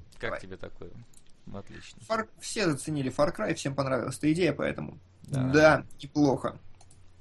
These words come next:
Speaker 2: Вот, а тем временем я хочу напомнить, что мы придумали такую систему с вами, и всем она нравится.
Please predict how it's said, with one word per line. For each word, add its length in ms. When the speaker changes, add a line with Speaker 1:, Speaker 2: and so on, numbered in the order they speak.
Speaker 2:
Вот, 360
а 240
тем 200
временем 380
я 160
хочу 260
напомнить, 540
что 1080
мы 300
придумали 480
такую 320
систему 400
с 80
вами, 240
и 120
всем 260
она 140
нравится. 520